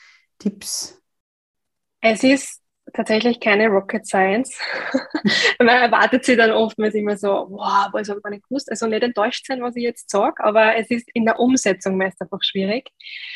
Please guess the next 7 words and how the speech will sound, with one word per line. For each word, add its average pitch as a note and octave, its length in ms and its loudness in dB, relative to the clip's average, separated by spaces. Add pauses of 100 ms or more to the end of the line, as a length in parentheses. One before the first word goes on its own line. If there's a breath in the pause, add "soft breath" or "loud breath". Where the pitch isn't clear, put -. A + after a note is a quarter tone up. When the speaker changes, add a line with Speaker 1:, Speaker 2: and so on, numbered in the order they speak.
(280 loud breath)
Speaker 2:
Das G#3 160 0 (120)
allererste A#3 600 6
und G#3+ 40 2
das G3+ 140 -4
allerwichtigste G#3 680 0
ist F#3+ 320 -2
Frühstücken. G3 800 -2